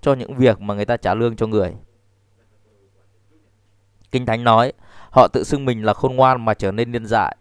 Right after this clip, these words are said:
Roma chương một câu hai mươi hai, họ muốn phủ nhận Thượng Đế. Tôi nghĩ là chiếc nạn hồng thủy không chỉ cây cối,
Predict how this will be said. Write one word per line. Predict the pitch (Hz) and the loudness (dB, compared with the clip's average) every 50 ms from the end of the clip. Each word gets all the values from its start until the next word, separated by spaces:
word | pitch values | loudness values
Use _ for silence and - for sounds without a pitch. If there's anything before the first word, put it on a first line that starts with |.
| _ _ _ _ _ | _ _ _ _ _
Roma | - 117 120 117 120 117 113 | 0 0 2 2 0 -2 -2
chương | 110 - 113 107 110 | -2 -4 -8 -6 -4
một | 104 95 90 - | -2 -4 -4 -2
câu | - 107 | -4 -4
hai | 110 113 107 | -4 -4 -4
mươi | |
hai, | 110 107 104 101 - - - - _ - | -4 -4 -4 -4 -6 -10 -16 -20 _ -6
họ | - - 107 - | 0 0 2 2
muốn | - 110 104 110 127 | 2 0 -2 -2 -2
phủ | 127 - - - 98 | -4 -12 -10 -8 -8
nhận | 104 104 95 - _ _ | -6 -6 -6 -8 _ _
Thượng | - - - 98 | -12 -12 -10 -8
Đế. | 95 90 92 - - _ _ _ _ _ _ _ _ _ _ _ _ _ - _ - - - - | -10 -10 -10 -12 -14 _ _ _ _ _ _ _ _ _ _ _ _ _ -20 _ -20 -20 2 4
Tôi | 175 165 | 4 6
nghĩ | 165 165 | 6 6
là | 123 160 151 | 6 6 6
chiếc | 131 - 175 175 | 6 4 -2 -2
nạn | 170 165 - - | 0 -2 0 2
hồng | 131 127 117 | 0 0 2
thủy | 113 113 110 104 | 2 2 2 2
không | 101 - 139 135 | 0 0 -2 -2
chỉ | - 120 110 | -2 -6 -2
cây | - 139 139 | 0 0 0
cối, | - - 135 127 131 151 | 4 6 8 8 8 8